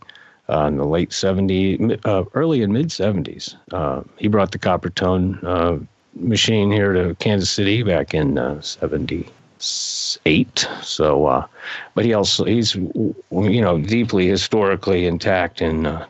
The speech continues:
disc golf and golf and what have you. But some various demos before anything organized happened.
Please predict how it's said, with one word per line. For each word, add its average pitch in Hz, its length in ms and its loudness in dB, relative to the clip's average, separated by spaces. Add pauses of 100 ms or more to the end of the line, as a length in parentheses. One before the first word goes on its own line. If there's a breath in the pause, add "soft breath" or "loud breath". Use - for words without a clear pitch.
disc 85 240 0
golf 76 400 2
and 67 280 -4
golf 67 360 2
and - 80 -6
what 78 120 -2
have 73 220 2
you. - 120 -8 (320)
But 76 240 2 (240)
some 135 200 4
various 135 480 2
demos 90 800 2 (420 loud breath)
before 143 320 2
anything 113 300 0
organized 98 560 0
happened. 117 500 -2